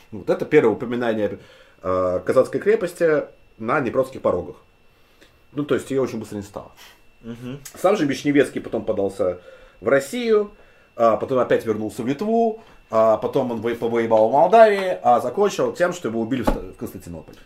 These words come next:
Speaker 2: Ну, это, кстати, очень важная, э, типа, очень, э, важная деталь для описания вообще вот этого вот образа жизни гетмана.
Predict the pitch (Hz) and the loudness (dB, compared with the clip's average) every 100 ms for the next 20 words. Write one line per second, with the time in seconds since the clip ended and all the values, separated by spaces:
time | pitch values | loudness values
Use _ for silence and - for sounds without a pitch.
0 | - 160 185 180 190 185 170 185 170 160 | -10 -8 -6 -4 -6 -6 -4 -4 -4 -6
1 | 147 135 123 120 123 123 139 131 135 139 | -6 -4 -2 -2 -2 -4 -10 -8 -8 -8
2 | 127 123 117 117 113 113 113 151 139 120 | -8 -6 -4 -2 -4 -4 -2 -4 -4 -10
3 | 120 151 127 117 120 147 143 120 113 - | -10 -8 -6 -8 -8 -8 -6 -6 -6 -8
4 | 135 123 - - - 117 131 135 127 123 | -8 -8 -10 -20 -18 -14 -12 -8 -6 -6
5 | 127 - 143 135 143 131 127 117 113 147 | -8 -6 -4 -2 -4 -6 -10 -10 -10 -8
6 | 135 135 135 131 123 120 - 117 98 127 | -8 -8 -6 -4 -4 -4 -8 -16 -10 -8
7 | - 110 87 - | -8 -10 -18 -20